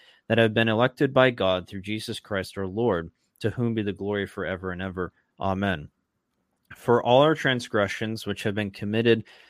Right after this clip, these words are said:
through any of the wiles of the adversary, let us entreat that we may obtain forgiveness. Yea, and they also who set up,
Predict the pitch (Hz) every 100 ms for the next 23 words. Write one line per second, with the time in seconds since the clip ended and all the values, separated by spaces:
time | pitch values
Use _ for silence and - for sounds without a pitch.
0 | _ 113 107 107 120 123 117 110 104 101
1 | 104 101 101 90 98 90 - _ 107 123
2 | 117 95 - 92 87 95 - _ 117 127
3 | - 117 107 - 123 101 107 98 113 113
4 | 104 98 - 101 98 - 98 98 85 -
5 | - - _ _ _ - 92 101 110 95
6 | 98 104 113 117 - 101 101 92 - 113
7 | 117